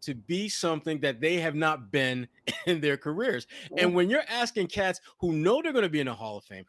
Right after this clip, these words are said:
Speaker 1: who know that they can get buckets pretty much anytime they want to, now all of a sudden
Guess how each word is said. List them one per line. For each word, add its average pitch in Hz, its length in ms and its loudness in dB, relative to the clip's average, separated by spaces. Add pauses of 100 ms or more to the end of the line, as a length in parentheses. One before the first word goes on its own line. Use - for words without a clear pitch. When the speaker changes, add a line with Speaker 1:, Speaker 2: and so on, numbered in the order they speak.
(160)
Speaker 1:
who 170 140 0
know 196 320 4
that 262 140 2
they 208 100 0
can 190 140 -2
get 156 180 0
buckets 131 300 -2
pretty 190 160 -2
much 147 180 0
anytime 180 360 0
they 151 80 0
want 139 240 0
to, 120 80 -8 (200)
now 208 200 -2
all 320 100 -2
of 254 80 -4
a 202 60 -4
sudden 175 380 0